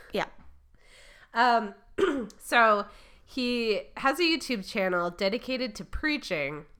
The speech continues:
Speaker 2: Ooh. Um,
Speaker 1: Preaching the Church of Bigfoot.
Speaker 2: Yeah,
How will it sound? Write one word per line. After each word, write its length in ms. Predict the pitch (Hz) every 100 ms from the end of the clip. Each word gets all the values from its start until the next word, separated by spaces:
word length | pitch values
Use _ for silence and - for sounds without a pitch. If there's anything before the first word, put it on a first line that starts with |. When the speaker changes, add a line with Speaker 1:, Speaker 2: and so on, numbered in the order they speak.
| -
Speaker 2:
Ooh. 460 | 143 175 139 135 151 - - - - - -
Um, 480 | 220 214 202 190 190
Speaker 1:
Preaching 440 | - 320 311 302 277
the 160 | 202
Church 500 | 269 - 254 233 240
of 200 | 233 196 -
Bigfoot. 500 | 196 - - 151 -
Speaker 2:
Yeah, 180 | 214